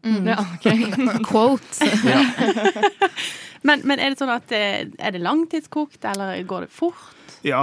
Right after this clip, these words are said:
Speaker 3: du har jo en gammel rett som heter for ren, ren, altså reinkok.
Speaker 4: Mhm.
Speaker 3: Der var det meste, det er jo rygg, eh, og det er jo indrefilet og ytrefilet. Det skjæres ikke ut.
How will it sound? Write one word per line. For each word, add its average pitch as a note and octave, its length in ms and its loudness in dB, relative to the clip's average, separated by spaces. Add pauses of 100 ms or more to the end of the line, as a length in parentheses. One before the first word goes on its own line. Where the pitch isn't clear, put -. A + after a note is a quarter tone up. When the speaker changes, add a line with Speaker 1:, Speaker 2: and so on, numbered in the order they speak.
Speaker 3:
du D3+ 80 4
har D3+ 120 2
jo C#3 40 4
en C#3+ 80 2
gammel A#2+ 320 2
rett B2+ 160 -4
som C3 160 -2
heter A#2 160 -4
for B2 240 0
ren, A2+ 640 -4 (260)
ren, C3 380 0 (100)
altså B2 220 -2
reinkok. E3+ 500 -2 (440)
Speaker 4:
Mhm. A#3+ 200 -4
Speaker 3:
Der B2+ 220 0 (180)
var A#2 380 -4
det A2 180 -6
meste, A2+ 460 -4 (340)
det B2 80 -4
er B2 80 -2
jo B2 80 -4
rygg, D#3 380 -2 (500)
eh, A#2+ 240 -2
og A#2+ 240 -6
det A#2+ 80 -2
er A#2 80 -2
jo A2+ 240 -6
indrefilet A2+ 480 -4
og A2+ 80 -8
ytrefilet. A#2+ 560 -8
Det A2 160 -8
skjæres G#2+ 400 -10
ikke A2+ 300 -6
ut. - 180 -20